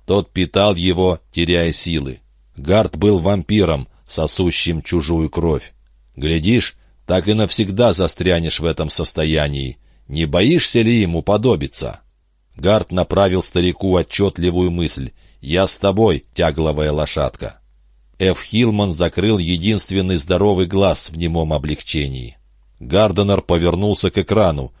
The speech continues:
деловито прижав к уху ладонь. Сейчас он был похож на телерепортера в прямом эфире, который внимательно слушает вопрос ведущего из студии.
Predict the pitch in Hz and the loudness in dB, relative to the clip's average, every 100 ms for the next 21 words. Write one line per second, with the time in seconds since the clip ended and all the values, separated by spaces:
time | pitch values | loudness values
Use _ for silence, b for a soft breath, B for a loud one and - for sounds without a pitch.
0 | - 67 85 85 82 78 78 82 80 87 | -12 -2 0 2 0 -2 -4 -2 0 0
1 | 80 - 82 80 82 80 73 78 65 _ | -2 -4 -6 -4 -2 0 0 -2 -4 _
2 | _ _ _ - 104 - 107 101 107 87 | _ _ _ -8 -4 0 0 2 -2 2
3 | 101 92 92 87 98 92 92 85 95 98 | 0 2 -2 0 0 0 -4 -2 0 2
4 | 92 90 95 85 113 107 82 - - 90 | 2 2 0 0 0 2 0 -4 -2 0
5 | 87 85 80 87 85 76 69 b b - | 0 -2 -2 -2 -2 -2 -6 b b -6
6 | 78 92 90 80 82 87 104 110 101 95 | -2 0 2 0 -2 -2 0 0 0 0
7 | 92 - 98 92 85 80 85 80 - 92 | -2 -2 -2 0 -2 -2 -2 -2 0 -2
8 | - 85 87 95 80 - 73 73 69 - | -2 -4 -2 -2 -2 -2 -4 -4 -4 -6
9 | 85 73 64 65 60 | -6 -8 -8 -10 -12